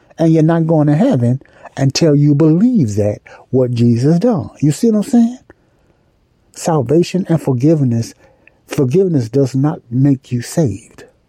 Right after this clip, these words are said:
Believing what he did for you makes you saved. Forgiveness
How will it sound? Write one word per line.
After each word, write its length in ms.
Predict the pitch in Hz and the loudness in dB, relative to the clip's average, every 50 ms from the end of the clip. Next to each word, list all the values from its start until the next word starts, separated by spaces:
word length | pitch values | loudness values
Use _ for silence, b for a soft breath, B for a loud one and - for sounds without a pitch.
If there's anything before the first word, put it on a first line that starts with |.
| _ _ _ _ _ _ _ _ _ _ _ _ _ _ _ _ _ _ _ _ _ _ - - - 113 | _ _ _ _ _ _ _ _ _ _ _ _ _ _ _ _ _ _ _ _ _ _ -20 -12 -6 -4
Believing 680 | 113 120 113 113 117 135 180 226 226 180 156 135 123 | -2 0 0 0 2 2 2 2 2 2 0 0 0
what 160 | 117 131 113 | 0 -2 0
he 100 | - 139 | 0 -2
did 320 | 131 120 - 208 302 254 - | 0 0 -2 -2 -2 -4 -6
for 180 | - - 110 | -6 -4 -4
you 240 | 104 98 98 92 - b b b b b b - | -4 -4 -6 -10 -12 b b b b b b -4
makes 320 | 113 117 104 - - - | -4 -4 -4 -4 -8 -10
you 100 | 110 104 | -8 -10
saved. 540 | - - - 107 87 71 76 71 - - - _ _ _ _ _ _ _ _ _ _ _ _ _ _ _ _ _ | -8 -6 -6 -6 -6 -6 -8 -12 -16 -20 -20 _ _ _ _ _ _ _ _ _ _ _ _ _ _ _ _ _
Forgiveness 680 | _ - 123 110 101 120 165 190 196 175 147 127 - | _ -6 -4 -2 0 0 0 2 2 0 0 -2 -2